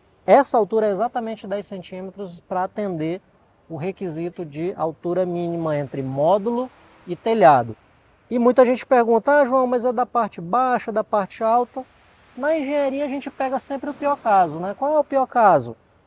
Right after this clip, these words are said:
É da parte alta da telha até a borda do frame do módulo.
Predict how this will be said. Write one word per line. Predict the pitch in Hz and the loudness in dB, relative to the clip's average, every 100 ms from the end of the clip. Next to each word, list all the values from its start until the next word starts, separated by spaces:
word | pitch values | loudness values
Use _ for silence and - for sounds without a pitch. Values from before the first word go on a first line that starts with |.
| - | -8
É | 277 | -2
da | 220 | 0
parte | - 185 160 190 | 2 0 0 -2
alta | 170 180 | -2 -2
da | 170 196 | -6 -6
telha | 202 214 254 285 _ _ _ _ | -6 -8 -8 -14 _ _ _ _
até | 233 233 - 214 240 | -6 -4 2 4 4
a | 233 240 | 2 -2
borda | 208 202 202 214 226 | 0 2 2 0 -4
do | 226 | -6
frame | - 214 196 208 | -6 -2 -2 -2
do | 214 | -4
módulo. | 254 233 196 151 120 | -2 0 0 0 -6